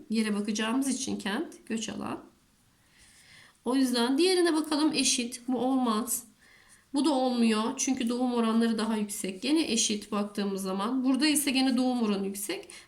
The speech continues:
Doğum oranı düşük olup, e, nüfus artışı yüksekse o zaman cevap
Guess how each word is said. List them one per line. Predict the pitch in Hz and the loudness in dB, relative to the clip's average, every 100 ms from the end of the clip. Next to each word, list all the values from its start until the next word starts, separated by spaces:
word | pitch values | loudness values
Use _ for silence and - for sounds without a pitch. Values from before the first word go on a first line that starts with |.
| - | 0
Doğum | 320 381 381 | 4 4 4
oranı | 330 302 254 | 4 4 4
düşük | 220 262 370 370 | 4 2 2 2
olup, | 339 370 370 - - - | 2 2 -4 -14 -20 -4
e, | 220 220 226 226 | 0 2 2 2
nüfus | 262 359 311 | 2 0 0
artışı | 240 214 - 226 | 0 0 0 2
yüksekse | 233 233 - 349 - 339 359 370 - - | 0 0 -2 0 0 0 -2 -4 -18 -12
o | 240 | -4
zaman | 226 214 247 294 - - | -2 0 0 -2 -8 -14
cevap | - 202 214 254 | -6 -2 -2 -4